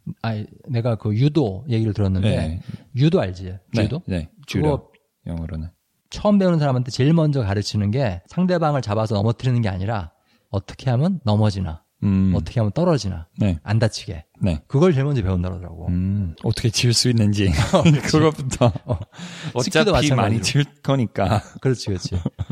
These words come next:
Speaker 1: 그리고 스키 탈 때도 제일 먼저 넘어지는 것부터 가르쳐 주더라고.
Speaker 2: 네, 네, 네.
Speaker 1: 그만큼 넘어지는 게 중요한 일이다.
Speaker 2: 음.
Speaker 1: 그런 뜻이겠지?
Speaker 2: 네.
Speaker 1: 자, 어, perfectionism, 완벽주의, 거기에 대해서 말씀을 드렸습니다.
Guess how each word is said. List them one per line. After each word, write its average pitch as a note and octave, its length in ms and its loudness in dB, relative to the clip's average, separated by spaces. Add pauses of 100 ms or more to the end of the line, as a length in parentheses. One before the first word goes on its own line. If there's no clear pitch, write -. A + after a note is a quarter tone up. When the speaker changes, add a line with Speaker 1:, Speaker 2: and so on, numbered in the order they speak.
(120)
Speaker 1:
그리고 D3 180 0
스키 - 240 -2
탈 E3 180 -4
때도 A2 400 -2
제일 B2+ 200 0
먼저 E3+ 160 2
넘어지는 D3+ 440 2
것부터 - 380 -4
가르쳐 G#2 340 -4
주더라고. A2+ 480 0
Speaker 2:
네, G#2 100 0
네, G#2 240 -2
네. G2 280 -2 (340)
Speaker 1:
그만큼 C#3 360 0
넘어지는 A#2+ 520 2
게 A#2+ 100 0
중요한 A#2 360 2
일이다. F2 360 -8 (160)
Speaker 2:
음. F2 320 0 (160)
Speaker 1:
그런 G#2 220 -2
뜻이겠지? G2+ 500 -8 (160)
Speaker 2:
네. F2+ 220 -2 (580)
Speaker 1:
자, F2+ 320 -4 (640)
어, G#2+ 400 0
perfectionism, G#2+ 760 0 (140)
완벽주의, B2+ 680 0
거기에 G#2+ 280 0
대해서 F#2 260 0
말씀을 G2 340 0
드렸습니다. F#2+ 640 -4